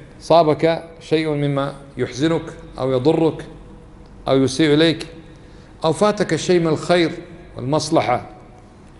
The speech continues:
فات قدر الله، فلا تقل لو أني فعلت كذا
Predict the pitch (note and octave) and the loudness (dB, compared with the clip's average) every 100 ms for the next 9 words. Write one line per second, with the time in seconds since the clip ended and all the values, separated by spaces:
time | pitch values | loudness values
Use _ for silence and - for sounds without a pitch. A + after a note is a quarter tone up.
0 | - - A#3 A#3 A#3 - D#3+ D#3+ D#3+ D#3+ | -20 0 4 4 0 -4 -2 0 0 -2
1 | B2+ - - - D3 E3 D#3+ D#3 D3 D3 | -8 -12 -14 0 2 4 2 0 0 2
2 | D3 D3+ C3 C#3+ D3 C3 C#3 D3 C#3+ D3+ | 0 -2 -2 0 0 -2 -2 0 0 0
3 | D3+ | -4